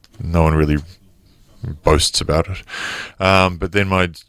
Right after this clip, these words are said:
junior year, we made it to the tournament. We had a really, really good team. Um,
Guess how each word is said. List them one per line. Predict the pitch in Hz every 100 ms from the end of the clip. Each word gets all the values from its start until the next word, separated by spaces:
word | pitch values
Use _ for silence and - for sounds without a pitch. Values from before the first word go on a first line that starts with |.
| -
junior | - 107 98
year, | 87 90 90
we | 87
made | 85 82 85 85
it | 85 -
to | -
the | 82 82 82 82
tournament. | - 92 92 101 78
We | 80
had | 80
a |
really, | 78 92 87
really | 82 78 78 - _ - -
good | - 87 -
team. | 92 90 78 78 - - - - -
Um, | 80 80 80 78 78